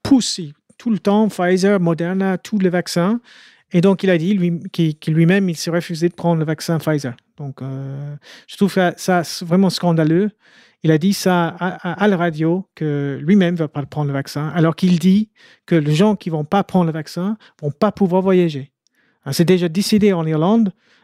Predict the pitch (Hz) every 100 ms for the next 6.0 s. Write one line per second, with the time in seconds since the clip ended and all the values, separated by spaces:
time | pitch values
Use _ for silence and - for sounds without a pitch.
0 | _ 156 135 131 190 190 - 180 160 185
1 | 202 - 165 156 - 156 185 226 - _
2 | _ _ - - 160 151 147 - - 170
3 | 156 180 156 147 254 - 165 147 143 139
4 | 135 - 156 156 180 220 170 156 190 175
5 | 175 190 220 220 - 180 180 170 156